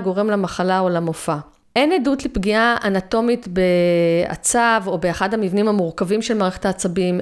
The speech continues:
אין תהליך שיכול להצביע או להעיד על איזשהו תהליך דלקתי או זיהומי,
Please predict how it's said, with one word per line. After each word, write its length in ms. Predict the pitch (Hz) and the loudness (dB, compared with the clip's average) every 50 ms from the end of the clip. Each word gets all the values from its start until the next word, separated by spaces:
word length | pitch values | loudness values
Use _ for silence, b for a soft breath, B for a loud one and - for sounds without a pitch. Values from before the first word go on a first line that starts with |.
| - - | -2 -2
אין 100 | 185 196 | -2 -2
תהליך 400 | 196 - 196 180 185 180 - - | 0 0 0 0 0 -2 -2 -2
שיכול 380 | - 190 175 170 - 202 196 | -2 -2 -2 -2 0 0 0
להצביע 720 | 190 180 175 202 - - 185 175 208 208 202 196 190 185 185 180 | 0 0 -2 -2 -4 -4 -2 0 0 2 2 2 2 2 2 2
או 40 | 175 | 2
להעיד 380 | 175 170 170 170 202 214 185 | 0 0 0 0 0 0 0
על 100 | 196 180 | 0 0
איזשהו 300 | 175 180 175 180 - - | 0 -2 -4 -6 -8 -4
תהליך 220 | - 170 175 175 - - | -2 -2 -2 -2 -2 -2
דלקתי 720 | 170 160 156 - - - - 262 254 247 240 233 202 190 175 | -2 -2 -2 -6 -8 -6 -2 0 2 2 2 2 2 2 2
או 80 | 170 165 | 0 0
זיהומי, 580 | 156 170 165 165 170 185 214 247 240 233 226 | 0 -2 -2 0 0 2 2 2 2 0 0